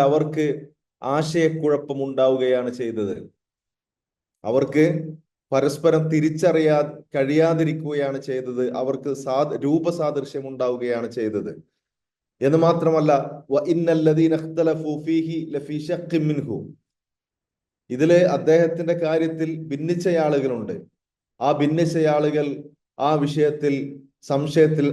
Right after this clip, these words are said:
അതിനെപ്പറ്റി സംശയത്തിൽ തന്നെയാണ്. എന്നിട്ടോ, ആ, വമാ, മാ ലഹും ബിഹി മിൻ ഇൽമിൻ ഇ-, ഇല്ല ഇത്തിബാഅ അൽ-ളന്ന്. അവർക്ക് ഈസാ നബി അലൈഹിസ്സലാമയെ കൊലപ്പെടുത്തി എന്ന് പറയുന്ന ആളുകൾക്ക്, അല്ലെങ്കിൽ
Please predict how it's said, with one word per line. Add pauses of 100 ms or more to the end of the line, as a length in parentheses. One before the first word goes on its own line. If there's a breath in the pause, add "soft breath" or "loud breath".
(100)
അതിനെപ്പറ്റി
സംശയത്തിൽ (140)
തന്നെയാണ്. (920)
എന്നിട്ടോ, (1700)
ആ, (240)
വമാ, (160)
മാ
ലഹും
ബിഹി
മിൻ (200)
ഇൽമിൻ (180)
ഇ-, (100)
ഇല്ല (100)
ഇത്തിബാഅ
അൽ-ളന്ന്. (580)
അവർക്ക് (320)
ഈസാ (100)
നബി
അലൈഹിസ്സലാമയെ
കൊലപ്പെടുത്തി
എന്ന്
പറയുന്ന
ആളുകൾക്ക്, (760)
അല്ലെങ്കിൽ